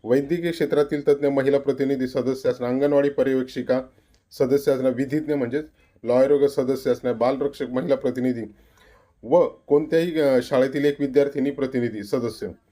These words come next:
आणि नजीकच्या पोलीस स्टेशनमधील महिला पोलीस प्रतिनिधी सदस्य, केंद्र शाळेचे मुख्याध्यापक या ठिकाणी सदस्य सचिव असणार आहेत.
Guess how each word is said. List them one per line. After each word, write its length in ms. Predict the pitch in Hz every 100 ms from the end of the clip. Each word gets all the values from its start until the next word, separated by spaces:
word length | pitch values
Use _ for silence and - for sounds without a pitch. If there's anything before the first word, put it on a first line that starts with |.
| _ _ -
आणि 120 | 120
नजीकच्या 400 | 123 139 165 165
पोलीस 240 | 160 160 160
स्टेशनमधील 520 | 147 147 143 139 139
महिला 360 | 139 135 147
पोलीस 340 | 151 135 143 151
प्रतिनिधी 520 | 113 107 117 120 175 208 _ _ _
सदस्य, 360 | 165 131 117 107
केंद्र 280 | 143 151 160
शाळेचे 320 | 143 131 127
मुख्याध्यापक 500 | 135 131 143 117 120
या 100 | 127
ठिकाणी 340 | 131 127 120 147 - _ _ _ _ _ -
सदस्य 440 | 139 139 147 185 196
सचिव 400 | 185 147 143 131
असणार 360 | 113 110 98
आहेत. 120 | 92